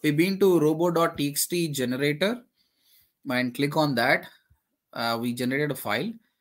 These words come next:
We saved at robo dot T X T. We give it to the developer. He will submit to the root folder.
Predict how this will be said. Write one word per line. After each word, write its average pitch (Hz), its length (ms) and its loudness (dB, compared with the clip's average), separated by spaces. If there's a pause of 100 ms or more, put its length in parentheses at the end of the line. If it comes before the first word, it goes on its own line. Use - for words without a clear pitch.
(280)
We 127 80 -4
saved 139 280 -2
at 131 200 0
robo 117 180 -2
dot 117 200 -2
T 107 80 -6
X - 160 -8
T. - 300 -4
We 123 100 -8
give 127 180 -2
it - 20 -12
to 131 80 -6
the 120 120 0
developer. 127 360 -2
He 165 160 -6
will 139 120 -4
submit 113 420 -6
to 131 40 -8
the 196 120 -6
root 180 260 -2
folder. 104 320 -4